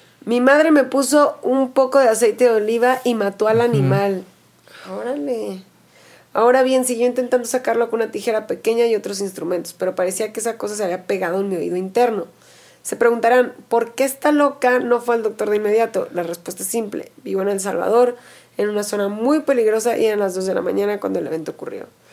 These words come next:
Speaker 1: No tenemos carro y era difícil para nosotras salir a esa hora.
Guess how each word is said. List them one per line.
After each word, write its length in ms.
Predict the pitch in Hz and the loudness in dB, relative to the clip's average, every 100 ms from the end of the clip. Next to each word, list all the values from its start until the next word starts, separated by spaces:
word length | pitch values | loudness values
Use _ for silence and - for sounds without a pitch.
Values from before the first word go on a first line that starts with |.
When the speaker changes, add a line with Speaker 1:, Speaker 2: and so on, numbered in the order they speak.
| - - _ | -20 -20 _
Speaker 1:
No 200 | 196 226 | -4 -2
tenemos 320 | 226 220 196 - | 0 -2 -4 -2
carro 300 | 226 226 226 | 0 2 2
y 40 | |
era 120 | 208 | 2
difícil 340 | 196 190 185 190 | 0 -4 -6 -6
para 160 | 196 | -4
nosotras 420 | 185 185 190 190 196 | -4 -4 -6 -6 -6
salir 320 | 180 175 165 | -4 -4 -4
a 40 | |
esa 240 | 156 - - | -4 -6 -8
hora. 220 | 69 | -10